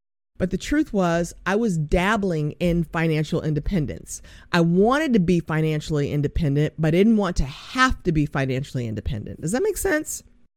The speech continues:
Now, my point to all this is that so many women, whether they can see it or not, are waiting to be rescued, just like I was. And are you one of them? Are you waiting for, quote unquote, things to get better?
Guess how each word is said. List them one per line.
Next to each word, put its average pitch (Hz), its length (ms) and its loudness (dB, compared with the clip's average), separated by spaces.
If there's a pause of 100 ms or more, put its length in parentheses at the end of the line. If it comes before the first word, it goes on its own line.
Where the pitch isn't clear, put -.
(360)
Now, 208 140 2
my 196 120 2
point 294 340 -2
to 208 80 -2
all 165 180 -2
this 160 240 0
is 165 80 -4
that - 180 -4
so 240 320 0
many 262 240 0
women, 180 480 -4 (320)
whether 233 300 4
they 233 140 4
can 185 180 -2
see 220 340 -2
it 247 80 4
or 254 100 0
not, 151 380 -2 (160)
are 175 80 0
waiting 175 460 2
to - 140 0
be 175 180 0
rescued, 151 800 -4
just 269 160 -4
like 269 160 2
I 196 120 0
was. - 420 -10 (340)
And 202 180 2
are 233 160 0
you 277 160 4
one 233 260 2
of 196 120 -2
them? - 320 -12 (400)
Are 202 120 2
you 262 180 4
waiting 247 340 2
for, 196 540 2
quote 185 240 -2
unquote, 180 440 0
things 220 340 0
to 220 100 -4
get 208 240 0
better? 101 440 -4